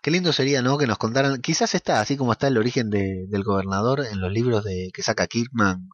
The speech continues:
spin-off del, del cómic, la historia de cómo Ezequiel se convirtió en rey, porque debe ser excelente. Y la de cómo se convirtió en, en Jerry, ¿no? También con Jerry hay un detalle muy lindo ahí que mata a un zombie,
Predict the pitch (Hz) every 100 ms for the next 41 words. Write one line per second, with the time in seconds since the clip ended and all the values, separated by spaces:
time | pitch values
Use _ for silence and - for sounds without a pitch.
0 | _ - - 113 113 113 - 90 92 90
1 | 85 98 _ - - - _ 98 95 117
2 | 127 151 - - - _ 101 - 151 143
3 | 107 135 135 - 104 123 127 107 98 92
4 | 95 104 101 107 120 101 92 98 90 101
5 | - _ 107 - 95 87 85 85 95 -
6 | _ _ _ _ _ _ _ - - 101
7 | 98 90 101 92 95 92 92 - 98 90
8 | - - 90 92 87 90 107 131 - -
9 | - - 123 139 170 151 160 160 131 127
10 | 120 117 131 127 117 127 135 135 131 113
11 | 117 120 110 101 90 101 101 - 131 143
12 | 131